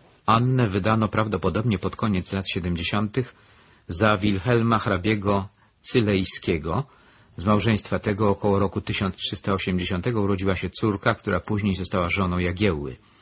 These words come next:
Druga córka Kazimierza Wielkiego, Jadwiga, przebywała w Budzie jeszcze w roku tysiąc trzysta osiemdziesiątym, kiedy umierająca Elżbieta Łokietkówna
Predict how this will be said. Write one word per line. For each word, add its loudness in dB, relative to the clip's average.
Druga 6
córka 0
Kazimierza 0
Wielkiego, -2
Jadwiga, -2
przebywała 2
w -4
Budzie 2
jeszcze 0
w -6
roku 0
tysiąc -4
trzysta -4
osiemdziesiątym, -2
kiedy 0
umierająca 0
Elżbieta -2
Łokietkówna -2